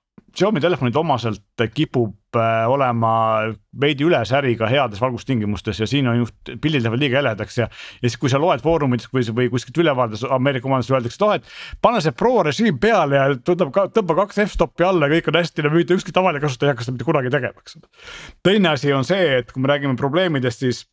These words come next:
noh, enamusel telefonil tänapäeval on mingisugune tehisintellektiga režiim, mis üritab aru saada, mis on pildil ja selle järgi vastavalt re-, reguleerida. No sellel telefonil suudab see tehisintellekt pildi ikka täiesti ära rikkuda. Nüüd see oli esimene asi, mille ma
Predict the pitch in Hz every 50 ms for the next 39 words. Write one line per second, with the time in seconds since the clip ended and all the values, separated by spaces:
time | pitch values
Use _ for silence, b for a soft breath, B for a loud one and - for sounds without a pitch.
0 | _ _ _ - 120 120 165 202 180 147 113 117 117 160 165 147 113 123 120 127
1 | 151 147 127 123 120 117 117 123 147 151 135 117 135 120 104 - 175 180 151 113
2 | 113 107 110 127 131 139 - _ 117 107 - - 107 107 107 107 104 101 B B
3 | B B B B B - 120 127 120 - 170 160 131 117 117 - 135 143 139 123
4 | - 113 151 156 147 127 117 123 120 120 143 139 - 139 120 113 147 175 175 139
5 | 123 113 107 110 - 135 135 127 123 127 131 127 113 113 117 131 117 - 127 113
6 | 104 - 104 113 110 104 127 - - 123 120 117 127 143 143 127 107 104 95 98
7 | B B B B B B B B B - 123 123 123 127 - - 120 151 175 175
8 | 147 127 143 147 143 117 123 135 127 120 113 127 143 135 127 - - 160 156 143
9 | 127 120 123 127 143 139 - 139 120 - 156 143 135 113 123 123 156 147 131 120
10 | - 143 135 127 117 123 117 - 113 107 - 104 110 117 110 - 147 143 160 147
11 | 147 135 127 135 139 120 135 123 120 117 113 113 110 113 110